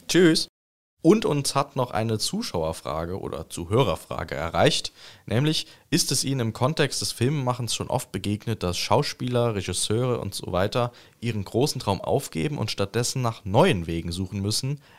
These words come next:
Diese Frage wurde im Kontext zu Hiro und seinem American Dream gestellt, also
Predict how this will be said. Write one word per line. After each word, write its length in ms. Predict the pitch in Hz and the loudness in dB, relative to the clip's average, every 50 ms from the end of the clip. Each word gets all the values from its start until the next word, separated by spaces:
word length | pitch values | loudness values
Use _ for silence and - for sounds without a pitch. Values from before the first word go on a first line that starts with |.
| _ - | _ -4
Diese 200 | 110 107 110 110 | -2 -2 -2 0
Frage 320 | - - 101 110 107 104 | 2 2 2 2 2 0
wurde 300 | 104 110 107 104 104 98 | 0 0 2 2 2 2
im 200 | 65 90 95 95 | 2 0 -2 -4
Kontext 640 | - - 110 113 110 - 110 98 - - - - - | -2 -2 -4 -2 -2 -2 -2 -2 -4 -6 -8 -8 -8
zu 220 | - - 101 98 | -6 -4 -4 -4
Hiro 380 | 90 - 120 127 117 110 101 95 | -4 -2 -2 -2 -2 -2 -2 -2
und 200 | 92 - 90 85 | -2 -4 -6 -4
seinem 280 | - 92 90 90 92 - | -4 -4 -4 -4 -4 -4
American 420 | 92 92 92 95 101 - 98 90 | -2 0 0 0 0 -2 -4 -8
Dream 260 | 90 - 95 101 110 | -6 -6 -4 -4 -4
gestellt, 540 | 107 104 95 - - 98 98 98 95 - - | -4 -4 -6 -4 -2 0 0 0 -2 -2 -4
also 400 | 87 95 92 98 95 95 92 - | -4 -2 0 0 0 0 -2 -4